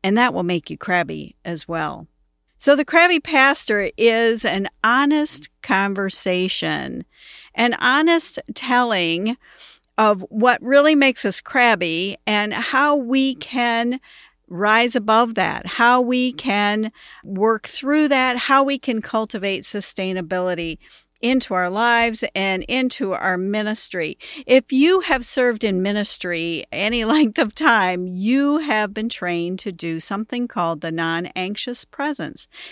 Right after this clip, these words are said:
And I'm not saying that's a bad thing at all. It certainly is very helpful.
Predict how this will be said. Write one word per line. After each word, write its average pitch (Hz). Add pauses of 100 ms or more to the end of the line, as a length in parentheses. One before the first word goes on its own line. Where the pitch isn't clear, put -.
(140)
And 302
I'm 392
not 190
saying 202
that's 202
a 170
bad 139
thing 160
at 160
all. 170 (280)
It 180
certainly 185
is 170
very 208
helpful. 214